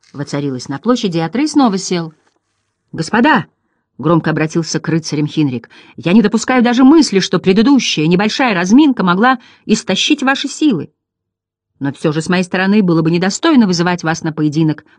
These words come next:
поодиночке. Я сохранил свои силы свежими, ибо до сих пор не видел себе соперника. Если кто-то из вас уже утомился, он может отказаться от борьбы. Я со своей стороны готов сражаться со всеми тремя одновременно.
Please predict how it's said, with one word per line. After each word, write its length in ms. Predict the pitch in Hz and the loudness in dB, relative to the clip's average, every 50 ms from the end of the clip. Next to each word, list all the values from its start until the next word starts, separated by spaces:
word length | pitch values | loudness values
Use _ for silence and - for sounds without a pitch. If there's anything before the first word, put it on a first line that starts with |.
| _ _ - | _ _ -4
поодиночке. 720 | - 156 156 160 165 160 151 135 - - - - 107 117 - _ _ _ _ _ _ _ _ _ _ _ - | -2 -2 0 2 2 2 2 0 -4 -10 -12 -12 -16 -18 -18 _ _ _ _ _ _ _ _ _ _ _ -10
Я 320 | 131 143 151 160 165 156 | -6 -2 0 0 0 0
сохранил 440 | 156 - 165 - 165 160 180 190 175 | -2 -2 -4 -2 -2 0 0 0 0
свои 200 | - - 165 165 | -2 -2 -4 -2
силы 320 | 156 - - 214 196 185 | -2 -2 -2 0 0 0
свежими, 600 | 165 - 156 156 196 226 208 214 220 220 220 220 - - - _ - | -2 -2 0 2 4 4 6 6 6 6 6 4 -2 -14 -20 _ -6
ибо 260 | - 180 170 185 190 | -4 -2 0 2 0
до 200 | 170 156 190 208 | 2 4 2 2
сих 220 | 202 - 233 226 - | 2 2 -2 -2 0
пор 220 | - 254 262 226 | 0 0 2 4
не 120 | 220 254 269 | 4 6 6
видел 240 | 339 302 196 180 - | 6 4 2 0 -2
себе 240 | - 165 143 147 | -2 -6 -6 -6
соперника. 640 | - - 139 - 165 151 131 - 131 117 - - 123 - _ _ _ _ _ _ _ _ _ _ _ _ _ - | -4 -6 -4 -2 -2 -2 -2 -4 -10 -14 -14 -18 -20 -20 _ _ _ _ _ _ _ _ _ _ _ _ _ -2
Если 240 | 180 214 - 240 | 0 2 2 0
кто-то 260 | 240 - 330 330 330 320 | 0 0 0 0 2 0
из 140 | 285 240 | 0 2
вас 240 | 269 339 311 - - - | 0 0 -2 -2 -2 0
уже 380 | 254 214 165 139 160 202 214 220 | 0 2 2 2 2 2 2 2
утомился, 640 | - 262 - 294 285 294 320 339 330 - - 381 | 0 -2 0 2 4 4 4 4 2 0 0 -2
он 220 | - - 226 208 190 | 0 2 2 4 4
может 360 | 190 196 214 226 220 277 - - | 4 4 4 4 2 0 -2 -4
отказаться 640 | - 226 - - 254 254 294 330 302 302 - - 156 | -6 -6 -4 -2 -2 0 0 0 0 -2 -4 -6 -6
от 80 | 143 | -4
борьбы. 400 | 135 147 151 131 131 147 135 127 _ _ _ _ _ _ _ _ _ _ _ _ _ _ _ - | -4 -6 -6 -4 -4 -4 -4 -6 _ _ _ _ _ _ _ _ _ _ _ _ _ _ _ -10
Я 240 | 143 135 165 165 175 | -6 -4 -2 -2 -2
со 100 | 175 - | -4 -4
своей 340 | 170 - 185 180 190 196 190 | -4 -2 0 2 2 2 2
стороны 380 | 190 - 185 185 185 190 202 | 0 -2 -2 0 2 2 2
готов 320 | 202 175 175 160 180 180 175 | 2 0 0 0 -2 -4 -4
сражаться 480 | - 175 170 170 170 190 202 - - | -4 -4 -2 0 0 -2 -2 -2 -4
со 160 | 180 - 180 170 | -4 -4 -4 -6
всеми 300 | - - 208 220 202 196 | -2 0 2 2 2 0
тремя 340 | - - 180 180 196 214 | 0 0 0 2 2 0
одновременно. 760 | 208 170 185 202 185 240 294 294 226 180 147 135 131 113 - | 0 -2 -2 0 2 4 4 4 4 4 2 -2 -4 -8 -10